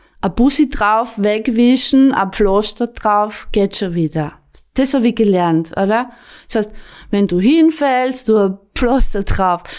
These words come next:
streichel einmal drüber, steig auf und fahr weiter. So sam-, so bin ich sozialisiert. Und das ist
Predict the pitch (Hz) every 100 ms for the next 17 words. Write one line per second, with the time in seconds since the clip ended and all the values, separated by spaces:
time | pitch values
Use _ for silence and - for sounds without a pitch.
0 | - - - 269 320 - 208 226 240 -
1 | - 233 254 240 226 196 - - 202 262
2 | - 180 196 220 175 190 170 165 180 160
3 | 151 - 139 147 - - - - - -
4 | 220 254 247 240 247 254 226 254 254 247
5 | 233 - 240 226 226 - 170 156 156 -
6 | - - - - - - - 240 214 240
7 | 277 254